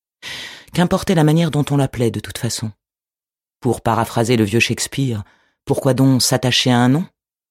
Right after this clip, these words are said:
Une rose nommée Truc ou Tartampion ne sentirait-elle pas aussi bon ? À présent, le surnom affreusement puéril qu'on lui avait donné était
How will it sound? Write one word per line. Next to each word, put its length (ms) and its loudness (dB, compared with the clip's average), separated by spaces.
Une 160 6
rose 260 6
nommée 260 6
Truc 380 -2
ou 140 -2
Tartampion 720 -2
ne 80 2
sentirait-elle 640 0
pas 160 0
aussi 260 -2
bon ? 240 -4
À 80 -2
présent, 300 2
le 140 4
surnom 420 2
affreusement 420 0
puéril 400 0
qu'on 140 0
lui 100 2
avait 160 2
donné 400 4
était 420 0